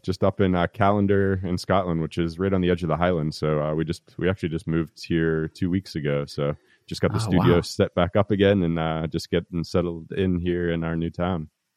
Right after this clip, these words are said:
Speaker 2: Amazing. Yeah, I, I wouldn't have, I wouldn't have pigeonholed Scotland, <laughs> obviously, with the accent, but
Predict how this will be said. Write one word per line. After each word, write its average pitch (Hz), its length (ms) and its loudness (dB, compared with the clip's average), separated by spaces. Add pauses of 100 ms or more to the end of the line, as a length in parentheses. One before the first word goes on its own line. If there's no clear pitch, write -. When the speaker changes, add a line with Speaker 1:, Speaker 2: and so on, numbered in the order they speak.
(160)
Speaker 2:
Amazing. 147 680 8
Yeah, 143 260 10
I, 113 440 10
I 95 180 8
wouldn't 101 240 6
have, 95 220 -4
I 95 100 4
wouldn't 101 200 4
have 95 140 -6
pigeonholed 98 480 4
Scotland, 101 540 6
<laughs> 113 40 4
obviously, 113 360 8
with 131 120 12
the 123 140 12
accent, 123 440 8
but 113 240 8